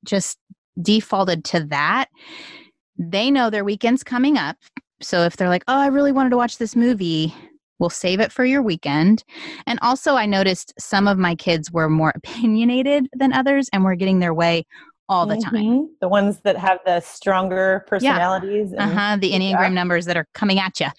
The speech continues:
Speaker 1: versus the
Speaker 2: <laughs>
Speaker 1: withdrawers who are like, "It's not worth the conflict to make my
Speaker 2: Mm-hmm.
Speaker 1: choice known." So it's helping us, one, have a variety of things that we do. So we're not always going to Pei Wei every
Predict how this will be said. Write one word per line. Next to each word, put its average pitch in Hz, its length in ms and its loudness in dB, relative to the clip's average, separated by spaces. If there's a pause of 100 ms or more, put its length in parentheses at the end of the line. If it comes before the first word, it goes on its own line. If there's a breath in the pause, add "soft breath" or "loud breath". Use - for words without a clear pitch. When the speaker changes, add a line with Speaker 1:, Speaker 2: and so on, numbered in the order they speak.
(400 loud breath)
Speaker 1:
versus 208 380 0
the 208 180 0
Speaker 2:
<laughs> - 0 -
Speaker 1:
withdrawers 190 1000 0
who 202 160 0
are 185 100 2
like, 175 240 -2
"It's - 160 -8
not 214 180 0
worth 226 220 -2
the 180 100 0
conflict 170 640 -2 (120)
to 175 100 0
make 151 240 2 (340)
my 156 220 -2
Speaker 2:
Mm-hmm. 151 100 -2
Speaker 1:
choice 156 320 -4
known." 160 460 4
So 196 260 -2
it's 202 160 -4
helping 233 420 0
us, 214 380 -4 (720 loud breath)
one, 185 320 0
have 175 140 0
a 180 80 0
variety 160 540 0
of 143 80 -6
things 151 200 2
that 143 100 -6
we 151 100 -6
do. 143 180 2
So - 100 -8
we're 156 60 0
not 151 200 0
always 160 300 0
going 160 200 0
to 143 80 0
Pei 175 260 -2
Wei 139 220 2
every 143 420 -2